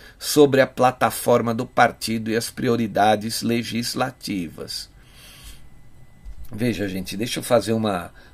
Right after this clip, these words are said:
uma parada aqui na leitura para comentar. Isso aqui é um jornal de gigante circulação na América. O Epoch Times é como se fosse um Estadão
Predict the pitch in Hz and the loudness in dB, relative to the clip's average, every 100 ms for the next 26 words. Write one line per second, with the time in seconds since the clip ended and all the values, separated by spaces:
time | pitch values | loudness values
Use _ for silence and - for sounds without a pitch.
0 | - 107 98 113 107 104 107 92 90 - | -8 -6 0 2 2 2 0 -2 -8 -8
1 | 104 98 95 92 - 139 117 95 107 - | -8 -6 -8 -10 -6 -2 -2 -2 -6 -6
2 | 113 107 101 - 80 92 - - - - | -6 -4 -10 -10 -12 -12 -20 -20 -10 -8
3 | 170 - 131 139 - _ _ - - 143 | -8 -4 -2 -2 -4 _ _ -2 2 2
4 | 131 139 120 107 120 123 110 110 123 110 | 2 0 0 -2 -4 -4 -4 -4 -4 -4
5 | 107 120 107 - - 131 - 127 135 135 | -2 -4 -4 -10 -10 -10 -12 -8 -8 -8
6 | - 117 113 92 85 90 69 62 - - | -4 0 0 -4 -12 -12 -14 -16 -20 -20
7 | - _ _ - _ - - 180 190 180 | -20 _ _ -20 _ -18 -4 -2 0 -2
8 | - - 180 151 123 156 - 190 185 - | 0 4 4 4 0 -2 -2 -8 -8 -6
9 | 175 - 175 143 - - 143 98 - 131 | -6 -6 -6 -6 -4 2 2 4 4 4
10 | 101 | 2